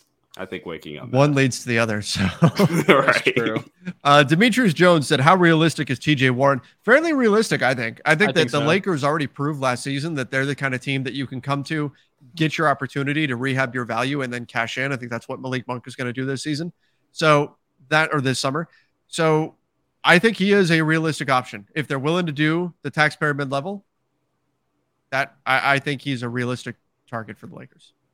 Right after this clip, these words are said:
Speaker 3: Yeah, he wouldn't be my first offer per se,
Speaker 1: Yeah.
Speaker 3: but
Speaker 2: Sure.
Speaker 3: if, uh, your preferred targets, like the ones we just mentioned at the top here, are, are gone, then yeah, I think you definitely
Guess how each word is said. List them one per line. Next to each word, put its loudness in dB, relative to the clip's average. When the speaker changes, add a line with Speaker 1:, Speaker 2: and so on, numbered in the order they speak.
Speaker 3:
Yeah, 4
he 6
wouldn't 4
be 2
my 4
first -4
offer -2
per -4
se, -6
Speaker 1:
Yeah. -8
Speaker 3:
but 2
Speaker 2:
Sure. -4
Speaker 3:
if, -8
uh, -2
your -6
preferred -8
targets, -8
like -6
the -10
ones -12
we -10
just -14
mentioned -10
at -12
the -14
top -4
here, -4
are, -4
are -6
gone, -6
then -8
yeah, -4
I -8
think -14
you -16
definitely -8